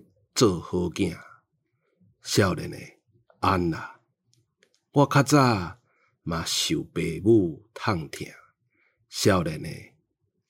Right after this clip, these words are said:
安啦！生活敢若为着顾性命，叫我安怎来骗家己讲做你安啦？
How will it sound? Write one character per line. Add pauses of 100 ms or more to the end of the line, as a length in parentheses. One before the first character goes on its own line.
(140)
安
啦！ (880)
生
活 (600)
敢
若
为
着 (300)
顾
性
命， (1120)
叫
我 (120)
安
怎 (800)
来
骗
家
己
讲 (500)
做
你 (140)
安
啦？